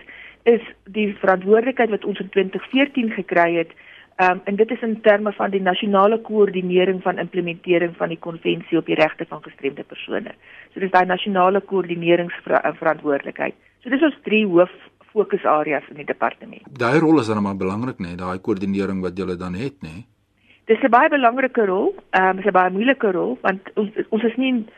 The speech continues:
Speaker 1: noodwendig verantwoordelik vir implementering onsself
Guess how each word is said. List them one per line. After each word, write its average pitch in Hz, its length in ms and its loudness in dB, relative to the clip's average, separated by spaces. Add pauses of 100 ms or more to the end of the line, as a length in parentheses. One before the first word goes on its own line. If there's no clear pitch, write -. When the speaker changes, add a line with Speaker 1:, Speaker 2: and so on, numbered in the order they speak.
(140)
Speaker 1:
noodwendig 208 600 4 (200)
verantwoordelik 190 760 0
vir 196 120 0
implementering 185 760 0
onsself 190 420 0